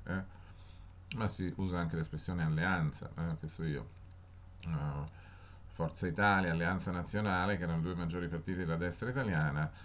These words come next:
eh, formarono un'alleanza che si chiamava il Polo delle Libertà, eh, negli anni novanta. Mm,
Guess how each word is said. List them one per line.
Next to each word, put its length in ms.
eh, 260
formarono 580
un'alleanza 600
che 80
si 140
chiamava 320
il 60
Polo 260
delle 180
Libertà, 680
eh, 120
negli 200
anni 140
novanta. 480
Mm, 220